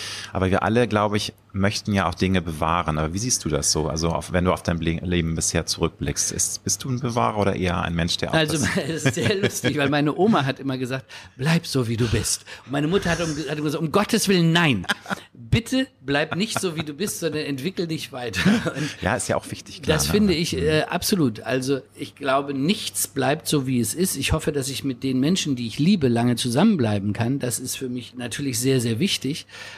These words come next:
Speaker 2: Aber erstens glaube ich an gar nichts, sondern ich lasse mich andauernd überraschen. Ich versuche, die Dinge, die ich leiten, lenken kann,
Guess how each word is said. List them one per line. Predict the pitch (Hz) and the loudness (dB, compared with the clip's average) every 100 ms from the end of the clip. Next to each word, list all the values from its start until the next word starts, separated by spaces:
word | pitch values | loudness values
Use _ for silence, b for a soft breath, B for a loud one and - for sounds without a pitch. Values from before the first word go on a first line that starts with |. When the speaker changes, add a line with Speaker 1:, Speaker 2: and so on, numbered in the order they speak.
| B | B
Speaker 2:
Aber | 135 127 127 131 127 - - _ | -2 2 2 2 -4 -12 -20 _
erstens | - 156 180 - | 0 2 2 2
glaube | 139 160 | 2 2
ich | 165 - | 2 2
an | 120 113 98 | 2 0 0
gar | 131 123 | 2 4
nichts, | 143 226 - - - - - - | 6 4 2 -4 -4 -4 -8 -10
sondern | 127 127 131 | 0 2 4
ich | 131 | 0
lasse | 139 131 | 0 -2
mich | 143 117 - - | -2 -4 -6 -4
andauernd | 160 170 151 151 156 | 0 2 4 4 2
überraschen. | 143 131 123 127 139 190 | 0 0 0 0 -2 -4
Ich | 139 - | -4 -2
versuche, | 143 131 143 185 180 | 0 0 0 2 0
die | 143 135 175 | 2 0 2
Dinge, | 175 156 | 2 2
die | 135 139 160 | 0 -4 -6
ich | 156 | -8
leiten, | 127 117 123 165 147 | -6 -2 0 -2 0
lenken | 127 127 156 180 156 | 0 4 2 0 -4
kann, | 143 143 | 0 0